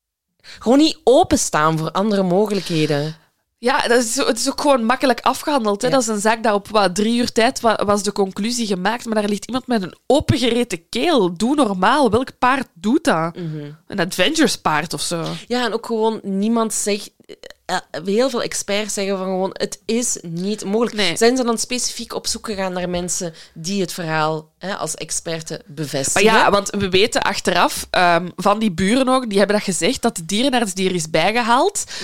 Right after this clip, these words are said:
Speaker 1: Mhm.
Speaker 2: <laughs> gespecialiseerd was in rundvee.
Speaker 1: Ja, en tegen hem hadden, hadden ze gezegd van, "Ja, maar ja, we gaan nog wel echte experts inschakelen."
Speaker 2: <laughs> Dat is
Speaker 1: En die
Speaker 2: ook zo keipijnlijk. Zo, "We gaan nog wel iemand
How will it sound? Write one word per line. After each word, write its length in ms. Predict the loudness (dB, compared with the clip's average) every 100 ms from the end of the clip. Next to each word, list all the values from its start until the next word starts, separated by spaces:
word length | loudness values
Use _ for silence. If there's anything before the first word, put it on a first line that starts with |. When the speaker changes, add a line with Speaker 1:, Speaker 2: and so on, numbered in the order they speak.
| -8
Speaker 1:
Mhm. 100 | -4 0 0
Speaker 2:
<laughs> 260 | 0 -2 -2
gespecialiseerd 840 | 0 2 2 4 4 4 2 2
was 160 | 0 2
in 120 | 0
rundvee. 840 | 2 2 0 -2 -2 0 0 0
Speaker 1:
Ja, 180 | -2 -2 -4 -6
en 180 | -4 -2
tegen 260 | 0 2 2
hem 200 | 2 2
hadden, 460 | 2 2 2 2 -2
hadden 200 | -4 -4
ze 80 | -4
gezegd 420 | -4 0 0 0
van, 120 | -2 0
"Ja, 140 | 2
maar 100 | 2
ja, 120 | 2
we 80 | 0
gaan 120 | -2
nog 120 | -4
wel 140 | -4 -6
echte 300 | -6 -6 -6
experts 680 | -4 -6 -4 -2 -2 -4 -8
inschakelen." 560 | -8 -6 -4 -2 0 2
Speaker 2:
<laughs> 100 | 2
Dat 20 |
is 60 | 2
Speaker 1:
En 60 |
die 80 | -2
Speaker 2:
ook 80 | -2
zo 140 | -4 -6 -2
keipijnlijk. 800 | -2 -2 -4 -4 -2 -4 0
Zo, 120 | 4 6
"We 100 | 6
gaan 180 | 6
nog 80 | 4
wel 100 | 2
iemand 280 | 0 -2